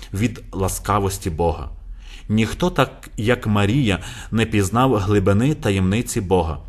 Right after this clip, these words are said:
який став людиною. Все в її житті було сформоване милосердям, що стало тілом.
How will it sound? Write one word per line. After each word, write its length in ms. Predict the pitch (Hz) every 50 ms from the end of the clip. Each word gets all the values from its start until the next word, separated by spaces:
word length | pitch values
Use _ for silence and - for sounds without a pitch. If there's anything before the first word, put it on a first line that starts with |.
| - - - - -
який 300 | 104 104 95 - 101 95
став 360 | 90 - - 123 135 135 135
людиною. 540 | 127 127 104 101 92 87 80 76 71 64 55 - - - - - - - - - -
Все 340 | - - - - - 139 160
в 80 | 151 139
її 260 | 127 131 131 123 113
житті 560 | 101 98 101 95 95 - 131 147 156 143 - -
було 260 | 98 104 104 104 101
сформоване 760 | - - - - 95 92 92 90 92 113 135 135 123 120 113
милосердям, 720 | 107 107 104 101 98 - - 95 87 87 - 82 78 73 78 - - - - - - -
що 220 | - - - 101 92
стало 320 | - - - 120 127 123
тілом. 480 | 120 - - 92 85 78 73 71 67